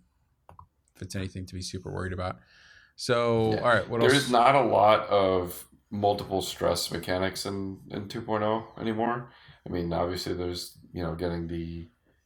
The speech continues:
Speaker 2: panic pilot stuff, but
Speaker 1: Yeah.
Speaker 2: trying to tech for getting two out of thirty-three cards in a damage deck is not good.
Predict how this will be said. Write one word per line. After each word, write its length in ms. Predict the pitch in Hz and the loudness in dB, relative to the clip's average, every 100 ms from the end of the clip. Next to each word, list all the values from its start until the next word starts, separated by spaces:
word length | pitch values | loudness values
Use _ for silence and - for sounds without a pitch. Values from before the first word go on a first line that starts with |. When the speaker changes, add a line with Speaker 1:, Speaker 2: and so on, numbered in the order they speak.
| _ - | _ -4
Speaker 2:
panic 320 | 98 90 - | -4 -4 -4
pilot 380 | 95 92 92 - | -2 0 0 -4
stuff, 320 | - 98 92 - | -4 -4 -4 -8
but 220 | - - - _ _ _ _ - - - _ - | -8 -10 -16 _ _ _ _ -20 -20 -20 _ -4
Speaker 1:
Yeah. 240 | 110 98 - _ _ _ - | -2 -4 -10 _ _ _ -14
Speaker 2:
trying 200 | - 90 | -6 -4
to 140 | 82 80 - _ _ _ _ _ _ - | -2 -6 -10 _ _ _ _ _ _ -2
tech 320 | 110 - - - - - | 0 0 -6 -20 -20 -4
for 680 | 87 82 82 85 85 85 - | -2 0 -2 -4 -4 -8 -4
getting 460 | 90 87 87 85 82 | -4 -2 -6 -8 -8
two 260 | 98 87 85 | -6 -4 -2
out 120 | 82 | -4
of 320 | 82 80 - | -6 -10 -14
thirty-three 420 | - 85 82 85 82 | -8 -6 -6 -6 -8
cards 340 | 82 82 80 | -6 -6 -6
in 80 | 82 | -10
a 40 | |
damage 380 | 82 85 80 - | -8 -8 -8 -10
deck 180 | - - | -12 -12
is 100 | - | -12
not 160 | - - | -12 -12
good. 180 | - | -14